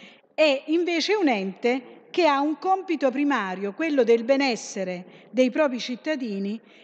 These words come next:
il miglioramento della loro qualità della vita e possibilmente offrire delle opportunità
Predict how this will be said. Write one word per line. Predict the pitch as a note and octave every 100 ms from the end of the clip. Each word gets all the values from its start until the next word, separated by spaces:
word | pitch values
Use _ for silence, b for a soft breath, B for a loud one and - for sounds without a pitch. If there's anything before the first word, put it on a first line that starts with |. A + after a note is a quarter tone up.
| B B
il | C#4+
miglioramento | D#4+ D#4+ D#4+ D#4+ F4+ C#4+ A3 A3
della | A#3 A#3
loro | B3+ D4 B3
qualità | B3 A3+ A3+ C#4
della | A3+ A3 B3+
vita | A3 F#3+ F3 A#3 B3 - B B B B _
e | E4 D#4+ C4+ - C4+
possibilmente | - G4 - A4 G4+ F#4 E4 D#4 A#3 G3+ A#3
offrire | B3 - - F4 A#3 A#3
delle | D4+ C4+ A#3+
opportunità | A#3 D4+ - F4 E4+ D#4+ A3 F3+